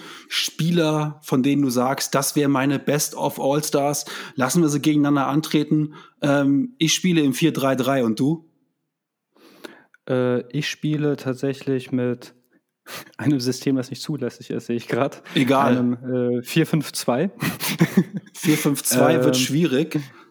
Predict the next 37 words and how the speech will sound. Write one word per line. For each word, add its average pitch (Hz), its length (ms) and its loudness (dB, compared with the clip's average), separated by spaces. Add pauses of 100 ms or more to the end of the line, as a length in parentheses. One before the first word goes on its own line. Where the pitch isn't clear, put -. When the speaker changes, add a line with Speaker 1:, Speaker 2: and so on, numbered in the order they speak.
(240)
Speaker 1:
Ähm, 135 320 2
Speaker 2:
ja, 123 220 2 (300)
ähm, 127 640 0
ich, - 260 -2
äh, 139 300 2
wechsle 139 280 2
dann 127 120 2
auf 120 140 0
ein 127 100 2
vier 135 160 -4
vier 123 140 -2
zwei. 113 280 -2 (320)
Speaker 1:
Okay, 143 300 0 (260)
ähm, 139 320 2
ich 160 140 0
spiele 175 220 4
mit 147 120 2
Schmeichel 147 400 0
im 127 120 -2
Tor. 151 420 -2 (1800)
Speaker 2:
Oh, 185 140 4
gute 165 320 0
Wahl. 107 220 -2 (180)
Ich - 120 -4
hab 185 100 -2
Donnarumma, 127 520 0
Donnarumma, 127 640 0 (240)
Don-, 143 420 2
ach, - 200 -8
du 117 120 -10
weißt, 113 180 -4
wen 117 60 -2
ich - 100 -8
meine, 113 160 -2
den 127 60 2
großen 135 260 0
Italiener. 113 460 -2